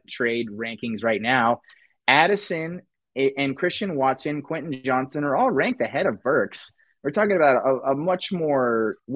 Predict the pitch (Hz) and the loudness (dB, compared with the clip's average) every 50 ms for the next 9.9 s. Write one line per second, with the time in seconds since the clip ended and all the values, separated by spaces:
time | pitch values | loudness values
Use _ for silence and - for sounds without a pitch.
0 | 135 139 147 147 147 147 156 170 175 - - 196 240 220 - - 139 127 127 175 | -2 -2 -2 -2 -2 -2 -2 -2 -2 0 0 0 0 0 4 4 4 4 4 2
1 | 240 - - - 294 269 - - 127 127 123 127 123 120 - - 104 98 98 - | -2 -4 -2 -2 -2 0 0 0 0 0 0 -2 -2 -6 -8 -10 -10 -10 -10 -14
2 | _ _ _ _ _ _ _ _ _ _ _ _ _ _ _ - 135 135 143 147 | _ _ _ _ _ _ _ _ _ _ _ _ _ _ _ -8 -8 -6 -6 -6
3 | 143 147 139 139 156 175 170 - - - - - 156 180 262 359 370 330 - - | -6 -6 -4 2 4 4 2 2 -4 -12 -6 0 2 4 6 6 6 4 6 6
4 | 190 185 185 185 156 131 120 127 120 113 123 120 113 117 117 113 113 113 - 139 | 6 6 6 2 0 2 4 4 4 4 4 2 2 0 0 -2 -2 -2 0 2
5 | 170 165 151 160 131 120 113 - - 117 110 113 127 139 139 139 - 131 117 _ | 0 2 2 0 -4 -4 -4 -8 -8 -8 -2 4 6 6 6 6 4 2 -2 _
6 | - 139 127 120 110 101 104 98 117 113 113 117 113 110 107 101 98 98 95 95 | 0 2 2 2 2 0 -4 -4 -4 -2 0 0 -2 -2 -6 -8 -10 -12 -12 -14
7 | 98 95 - - 131 135 - - 143 123 131 127 123 117 113 - - _ _ _ | -14 -14 -6 -2 -2 -2 -2 -2 -4 0 2 4 4 4 4 2 -2 _ _ _
8 | _ _ - 147 151 151 131 117 117 117 117 123 120 - - - 110 98 104 101 | _ _ 0 2 2 2 2 -2 0 0 2 2 0 -2 -4 -8 -6 -6 -6 -8
9 | 95 98 98 98 95 - 98 98 92 - - 98 95 95 92 92 92 | -8 -8 -10 -12 -14 -14 -14 -16 -14 -10 -10 -8 -8 -8 -8 -10 -12